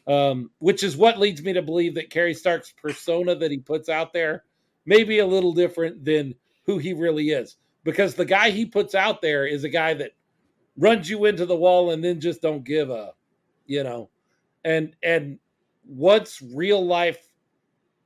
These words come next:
um, consequences come into play, you begin to see who people really are. And I think Kerry has, uh, come out and been, uh, you know,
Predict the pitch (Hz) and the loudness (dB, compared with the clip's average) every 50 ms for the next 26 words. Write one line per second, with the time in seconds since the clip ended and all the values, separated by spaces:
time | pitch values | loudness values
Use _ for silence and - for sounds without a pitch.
0 | _ _ - 143 151 147 147 147 143 139 135 127 123 123 113 113 _ - 165 185 | _ _ -6 -2 0 0 0 2 0 0 -2 -4 -6 -10 -14 -16 _ -6 -4 -2
1 | 196 185 - - 185 143 139 180 190 156 139 180 170 - - - 175 175 175 175 | -2 -2 -2 -4 -8 -4 -4 -4 -4 -4 -4 -8 -8 -8 -4 -4 -4 -2 -2 -4
2 | 165 165 156 - - 165 180 180 180 170 160 - 156 143 127 151 - 180 180 175 | -4 -4 -6 -6 -2 0 2 2 2 0 -2 -4 -8 -8 -6 -4 -2 -2 -2 0
3 | 175 156 - - 175 170 135 139 160 160 - 175 165 - 170 151 139 156 156 147 | -2 -6 -4 -4 -6 -4 -4 -6 -8 -8 -8 -10 -8 -8 -8 -8 -4 -4 -4 -2
4 | 151 143 147 147 147 147 143 139 139 - 139 131 131 131 131 - 143 139 139 - | -2 0 0 0 0 0 0 -2 -2 -4 -6 -8 -8 -10 -8 -8 -8 -8 -8 -8
5 | 139 143 139 139 139 123 120 131 123 123 123 120 - - - _ _ _ _ _ | -6 -6 -4 -4 -6 -6 -6 -6 -6 -8 -8 -10 -16 -20 -20 _ _ _ _ _
6 | _ _ _ _ _ 131 135 131 127 123 - - 160 170 165 156 151 156 151 139 | _ _ _ _ _ -6 -6 -6 -6 -8 -6 -4 -4 -4 -2 -2 -2 -2 -2 -4
7 | - 135 123 117 143 147 147 147 143 139 139 135 127 - _ 135 127 123 120 117 | -6 -10 -12 -6 -4 -2 -2 -2 -4 -6 -8 -10 -12 -14 _ -14 -12 -10 -10 -10
8 | 127 123 113 110 107 | -10 -12 -14 -14 -14